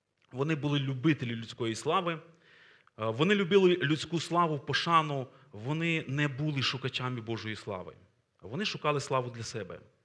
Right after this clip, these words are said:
Слава Батька складала конкуренцію для них. Слава Ісуса, коли,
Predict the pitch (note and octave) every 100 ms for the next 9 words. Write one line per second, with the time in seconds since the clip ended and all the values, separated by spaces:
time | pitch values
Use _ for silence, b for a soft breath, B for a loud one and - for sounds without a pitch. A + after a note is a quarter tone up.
0 | _ b b b b b b - G#3+ G#3
1 | A#2+ G#3 B3+ E3 - C#3+ C#3 B2+ A3 G3
2 | D3 - - D3+ C#3+ C3+ D#3 A#3 D3+ -
3 | A2+ G2+ G2+ F#2 B1 - _ _ - B2+
4 | D#3+ C#3 C3 - F3+ C3+ C3+ D3+